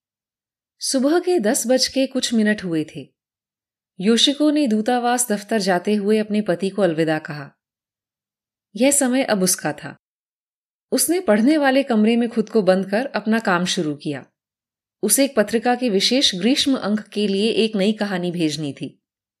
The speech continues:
वह एक लोकप्रिय लेखिका थी, शायद अपने राजदूत पति से भी अधिक लोकप्रिय।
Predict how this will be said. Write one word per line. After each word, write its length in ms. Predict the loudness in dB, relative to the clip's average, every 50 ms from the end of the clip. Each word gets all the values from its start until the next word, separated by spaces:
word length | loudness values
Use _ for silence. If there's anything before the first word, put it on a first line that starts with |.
| _ _ _ _ _ _ _ _ -6
वह 140 | -2 -2 0
एक 320 | 0 0 0 0 0 0 2
लोकप्रिय 520 | 4 4 4 2 0 2 4 6 6 6
लेखिका 500 | 6 4 4 4 2 -4 -2 -2 -2 -4
थी, 240 | -4 -6 -10 -10 -10 _ _ _ _ _ _ _ -8
शायद 360 | -4 0 0 2 2 0 0
अपने 260 | -2 -2 -2 -2 0
राजदूत 560 | 2 4 4 4 2 2 -2 -2 -2 -2 -2
पति 240 | -4 -2 0 0 0
से 180 | 0 0 -2 0
भी 120 | 0 0
अधिक 300 | 0 0 0 0 0 0
लोकप्रिय। 540 | 0 -2 -2 -4 -6 -8 -6 -6 -8 -12 _